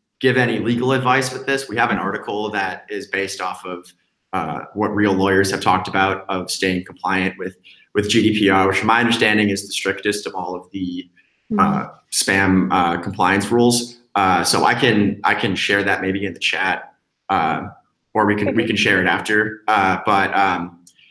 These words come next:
Speaker 1: yeah, the Mailshake is compliant. It's, it's the way you use it that can make you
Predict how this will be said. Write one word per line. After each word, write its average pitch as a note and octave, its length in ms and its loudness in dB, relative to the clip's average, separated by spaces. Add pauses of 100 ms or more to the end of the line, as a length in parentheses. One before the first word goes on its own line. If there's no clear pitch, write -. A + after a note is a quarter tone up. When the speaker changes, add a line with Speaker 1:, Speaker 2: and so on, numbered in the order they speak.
(180)
Speaker 1:
yeah, A#2 280 4
the A#2 200 -2
Mailshake D#3+ 460 4
is B2 140 2
compliant. G2+ 600 -2
It's, - 480 -8
it's G#2 200 -8
the A2 80 -6
way A#2 120 2
you A2+ 140 2
use G2+ 340 -2
it F2+ 260 -4
that F#2 180 -4
can F2+ 280 -10 (120)
make G2 220 -8
you E2 220 -10